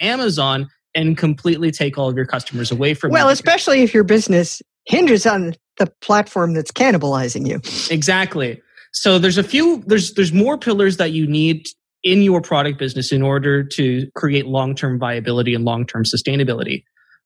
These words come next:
Speaker 1: Uh, number one is you need to start building a list. Amaz-, if you sell through Amazon only, then they control the list. They control your customers. They control the whole experience. You're basically just delivering a product at that point. You're basically just a shipper and a vendor.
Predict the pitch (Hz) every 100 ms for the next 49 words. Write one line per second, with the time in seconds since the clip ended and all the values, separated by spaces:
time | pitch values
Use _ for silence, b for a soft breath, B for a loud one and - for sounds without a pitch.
0 | - 143 139 160 190 165 160 190 240 165
1 | 151 143 135 - 151 160 165 160 170 139
2 | 160 151 143 123 131 247 - - - _
3 | - 180 226 226 180 165 147 214 240 240
4 | 180 175 180 175 160 - 147 147 151 156
5 | - 151 135 135 139 151 156 160 143 143
6 | 127 123 113 - - 123 - 135 - 127
7 | 117 - 165 - 160 143 131 135 - 135
8 | 123 - 156 143 139 - 127 127 123 -
9 | 147 160 143 135 139 139 127 123 117 131
10 | 143 131 120 131 110 104 - 117 - 117
11 | 110 _ B B 151 139 127 190 196 202
12 | 180 156 160 151 139 - 139 127 120 -
13 | 120 117 110 110 - -